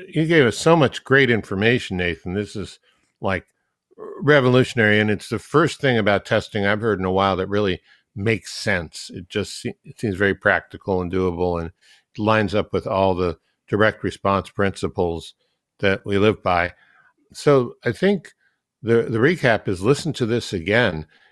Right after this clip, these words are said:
and maybe we'll, we can do another one where you can even go into more depth on this. And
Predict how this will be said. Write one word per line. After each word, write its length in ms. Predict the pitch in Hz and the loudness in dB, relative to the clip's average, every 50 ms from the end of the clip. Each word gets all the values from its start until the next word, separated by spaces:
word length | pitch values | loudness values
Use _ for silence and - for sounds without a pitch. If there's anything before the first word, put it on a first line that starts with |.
| _ _ - | _ _ -4
and 440 | - 113 110 104 104 110 110 113 - | -2 0 0 0 0 -2 -6 -8 -10
maybe 380 | 131 120 113 131 156 180 180 | -4 0 2 2 4 4 4
we'll, 240 | 160 160 165 147 135 | 4 4 2 2 0
we 140 | 151 143 139 | -2 -2 -2
can 140 | - 139 120 | -2 -2 0
do 140 | 123 131 | 2 2
another 300 | 123 110 107 110 117 131 | 2 4 4 2 2 2
one 260 | 123 127 135 135 135 120 | 2 2 2 2 2 0
where 140 | 110 104 | 0 0
you 160 | 104 104 107 101 | 0 0 -2 -4
can 220 | - - 107 101 | -4 -4 -2 -2
even 220 | 101 98 98 98 | -2 -2 -2 -2
go 180 | 95 101 101 101 | 0 0 0 0
into 240 | 101 92 - - 104 | -2 -4 -6 -8 -4
more 220 | 92 92 98 117 | -2 0 2 2
depth 340 | 120 147 156 160 156 - - | 4 2 2 0 0 -4 -10
on 200 | - 143 127 123 | -6 -6 -4 -2
this. 340 | 127 147 160 156 - - - | -2 -2 -4 -4 -6 -10 -10
And 180 | 117 104 98 | -8 -8 -8